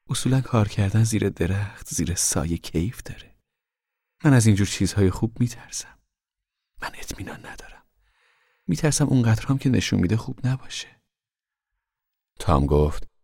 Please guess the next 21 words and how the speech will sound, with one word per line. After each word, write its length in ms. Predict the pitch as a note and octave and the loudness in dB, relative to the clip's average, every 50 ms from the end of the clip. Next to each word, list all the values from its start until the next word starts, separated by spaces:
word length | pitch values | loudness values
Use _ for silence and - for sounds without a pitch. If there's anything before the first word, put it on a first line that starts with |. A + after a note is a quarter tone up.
| _ _ _ _ _ _ _ _ _ _ _ _ _ | _ _ _ _ _ _ _ _ _ _ _ _ _
«اونقدر 500 | - - A2+ A#2 A#2+ A#2+ A#2+ B2 A#2 - | 0 2 4 6 6 6 6 6 6 6
هم 60 | C3 C#3 | 6 8
امیدوار 380 | C#3 B2 A#2+ A2+ G#2+ A#2 A#2+ | 8 8 8 8 8 6 8
نباش 340 | B2 B2 B2+ A#2+ A2+ - - | 8 8 8 6 6 6 6
و 40 | A#2 | 6
الا 280 | G#2+ A2 A2 A#2+ B2 | 8 8 8 6 6
نمی‌تونی 260 | C3 C3+ A#2+ - A2 G#2+ | 6 4 4 4 4 4
با 120 | G2+ G2 | 4 6
بدیاش 400 | F#2+ F#2+ F#2+ F2+ F#2 F2+ F2 - | 6 4 4 4 2 0 0 0
بسازی.» 540 | - F2+ E2 - - F2 D#2+ - - D#2+ D2+ - _ _ _ _ _ _ _ _ _ _ _ _ _ _ _ _ _ _ _ _ _ _ _ _ _ _ - | -2 -2 -2 -2 -2 -2 -2 -4 -6 -6 -10 -14 _ _ _ _ _ _ _ _ _ _ _ _ _ _ _ _ _ _ _ _ _ _ _ _ _ _ -2
«تو 140 | - - F#2 | 0 2 2
راست 400 | F#2 F2+ F2+ - - - - - | 4 2 2 2 2 0 -2 -4
می‌گی. 300 | - - - - - - _ _ _ _ _ _ _ _ _ _ _ - | -10 -12 -14 -18 -20 -20 _ _ _ _ _ _ _ _ _ _ _ 0
تو 120 | - - | 0 2
انجیلم 440 | - G2 F#2 F2+ F2 - F#2+ G#2 G#2+ | 2 2 0 0 0 0 2 2 2
همینو 360 | G#2 F#2 G#2 A2 A2+ A2 G#2 | 2 2 2 2 2 2 2
نوشته، 520 | F2 D#2+ D#2 - - - - - - - G2 | 0 -4 -8 -10 -12 -12 -12 -14 -12 -8 -6
نه؟» 220 | G#2 A2+ B2 C3+ - _ _ _ _ _ _ _ _ _ _ _ _ _ _ _ _ _ _ _ _ _ _ _ _ _ _ _ _ _ | -4 -4 -4 -6 -10 _ _ _ _ _ _ _ _ _ _ _ _ _ _ _ _ _ _ _ _ _ _ _ _ _ _ _ _ _
تام 240 | - - D2+ C2 C2 | -2 0 0 0 0
گفت: 460 | C2 C2 C2+ C#2+ D#2 - - - - - - _ _ _ _ _ _ _ _ _ _ _ _ _ _ _ - | 0 0 0 0 -2 -6 -8 -12 -14 -16 -18 _ _ _ _ _ _ _ _ _ _ _ _ _ _ _ -4
«گمونم. 680 | - - A#2+ B2+ C3 C#3 C3 G#2+ E2+ C#2 A#1 - - | 0 2 4 6 6 6 6 4 2 0 -4 -10 -16